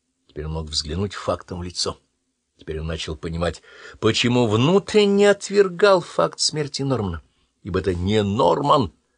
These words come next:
погиб в кабине пылающего фургона, а сам Клейборн...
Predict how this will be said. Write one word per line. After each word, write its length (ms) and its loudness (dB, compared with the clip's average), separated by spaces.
погиб 380 -4
в 120 -14
кабине 420 -2
пылающего 560 -8
фургона, 420 -8
а 140 -2
сам 340 2
Клейборн... 880 4